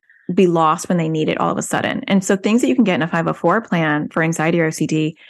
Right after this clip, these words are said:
are random things, you know, like, you think, and I wouldn't depend on the school to provide that. A lot of times parents are like, "Well, I'm gonna advocate for a five oh four plan," and then they don't know what to put in it. It's like,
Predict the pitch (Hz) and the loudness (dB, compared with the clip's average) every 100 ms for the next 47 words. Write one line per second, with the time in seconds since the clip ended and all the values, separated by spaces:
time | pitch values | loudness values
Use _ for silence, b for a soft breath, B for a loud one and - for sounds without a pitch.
0 | B B B 202 226 220 185 349 392 170 | B B B -2 0 0 0 2 0 -2
1 | 160 - - 180 202 180 170 170 175 - | -2 -2 -2 -2 0 2 2 0 -2 -2
2 | 220 208 190 - B B B _ _ - | -2 0 -2 -6 B B B _ _ -2
3 | 220 277 240 233 208 175 - - 220 - | 0 2 0 0 0 -2 -2 0 2 2
4 | - - 190 165 160 180 226 269 294 - | -2 -4 -2 0 0 0 0 0 -2 -4
5 | 208 226 269 269 208 190 190 175 165 170 | -4 0 0 0 -2 -2 0 -2 0 0
6 | 165 - b _ - 185 180 208 220 254 | 0 -6 b _ 0 0 2 0 0 -2
7 | 190 190 180 170 180 180 175 165 175 175 | -2 -2 -2 0 -2 -2 0 0 2 2
8 | 170 175 233 262 277 277 359 320 302 392 | 2 2 2 2 2 0 0 2 2 2
9 | 214 - 226 311 | 0 -2 -2 -2